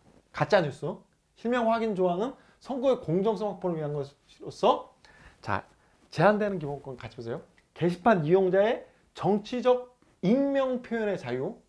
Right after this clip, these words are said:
개인정보 자기결정권. 왜? 실명을 하게 되니까 자기 이름이 이렇게 노출되는 거니까.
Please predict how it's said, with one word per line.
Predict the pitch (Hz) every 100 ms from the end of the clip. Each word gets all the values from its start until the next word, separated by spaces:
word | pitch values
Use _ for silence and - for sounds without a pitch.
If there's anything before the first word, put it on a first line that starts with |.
| _ _ _ _ _ _ _
개인정보 | - 156 233 233 220 208 190
자기결정권. | 139 139 156 143 135 123 120 190 _
왜? | 147 196 - - _ _ _ _ _ _ - _ _ _ _ _
실명을 | - 285 302 277 240
하게 | 202
되니까 | 175 156
자기 | - 165 151
이름이 | 143 151 123 - - _ _ _ _ _ _ -
이렇게 |
노출되는 | 117 135 - 165 139 123
거니까. | 113 - 139